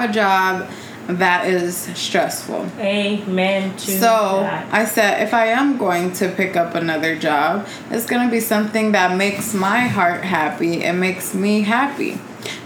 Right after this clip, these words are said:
Speaker 1: So, that's why I'm planning on becoming a spin instructor. That way I'm staying in shape, and, you know, that makes me happy,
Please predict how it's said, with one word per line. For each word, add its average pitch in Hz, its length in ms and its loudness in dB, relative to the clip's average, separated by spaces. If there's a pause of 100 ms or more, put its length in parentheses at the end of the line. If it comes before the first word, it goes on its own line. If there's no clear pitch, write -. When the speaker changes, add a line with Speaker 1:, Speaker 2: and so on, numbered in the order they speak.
Speaker 1:
So, 240 680 2
that's 196 260 2
why 208 160 4
I'm 202 100 2
planning 202 460 2
on 190 260 2
becoming 190 460 0
a 196 40 0
spin 208 340 0
instructor. 175 600 -2
That 160 240 0
way 170 200 2
I'm 165 340 -2
staying 170 480 -2
in 196 180 0
shape, 196 440 0 (420)
and, 180 500 0
you 196 80 2
know, 180 200 0
that 190 180 0
makes 196 320 -4
me 220 120 -2
happy, 220 420 -2